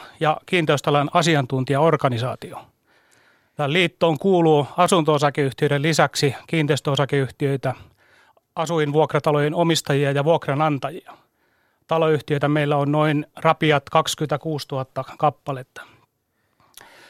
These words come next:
Se, mitä me tarvo-, tarjotaan jäsenille, on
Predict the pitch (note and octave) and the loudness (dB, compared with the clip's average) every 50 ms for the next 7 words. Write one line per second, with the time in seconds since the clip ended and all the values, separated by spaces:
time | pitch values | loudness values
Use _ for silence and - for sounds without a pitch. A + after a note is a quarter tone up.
0 | _ _ _ _ - F#3 F#3 G3 G3+ A3 G#3 G3+ F#3 - G3+ G3+ G#3 G3 F#3+ F#3 | _ _ _ _ 0 2 2 4 4 4 4 4 4 4 4 4 6 4 2 0
1 | - - E3 A3 A3 G#3+ A3 G3 E3+ - F3+ E3 D#3+ D#3 D#3+ - - - F3 F#3 | -2 0 2 4 4 6 4 4 4 4 6 6 6 4 2 0 -4 0 2 2
2 | F#3 - F#3+ E3+ D#3+ D#3+ D3+ D3 C#3+ D3 C#3+ B2+ - - _ _ _ _ _ _ | 4 4 4 4 4 2 0 0 0 -2 -2 -4 -8 -16 _ _ _ _ _ _
3 | _ _ - D#3+ E3+ F#3 F3+ F3 | _ _ 0 2 4 4 4 2